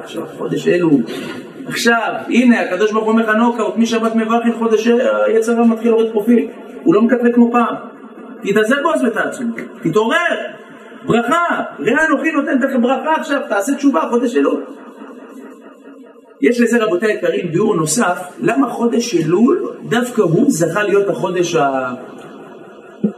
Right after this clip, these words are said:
ה-, האטומי הזה נקרא לזה. בני יששכר, מאמר א' לחודש אלול בעוד ח'. בני יששכר אומר, למה באמת חודש אלול הוא דווקא החודש העיקרי הזה, שהוא זכה למהלך של תשובה? זה אומר דבר נפלא.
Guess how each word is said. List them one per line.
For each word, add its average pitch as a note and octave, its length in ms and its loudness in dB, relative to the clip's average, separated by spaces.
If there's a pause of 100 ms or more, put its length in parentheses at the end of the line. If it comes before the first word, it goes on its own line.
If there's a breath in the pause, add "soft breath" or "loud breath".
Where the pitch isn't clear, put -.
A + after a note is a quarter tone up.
(140)
ה-, C#3+ 640 -2
האטומי F3 380 2
הזה A#2 140 0
נקרא - 240 -2
לזה. - 140 -12 (1000)
בני D#3 180 6
יששכר, F3 400 -2
מאמר C#3 460 2
א' E3+ 120 0 (120)
לחודש D#3+ 360 -2
אלול D3+ 200 4
בעוד A#2+ 200 0
ח'. - 100 -12 (1600)
בני G3+ 140 4
יששכר E3+ 300 0
אומר, D3 320 4 (560)
למה C#4+ 280 0
באמת F3 440 0
חודש G#3+ 400 0
אלול F3 220 0
הוא C#3+ 80 2
דווקא - 280 -4
החודש D3+ 400 -2
העיקרי B2+ 420 2
הזה, D3 260 0 (240 loud breath)
שהוא F3 220 4
זכה D#3 260 2
למהלך C#3+ 920 2
של C3 160 0
תשובה? A#2+ 220 4 (320)
זה - 60 -4
אומר D#3+ 140 2
דבר C#3+ 200 2
נפלא. A#2+ 300 0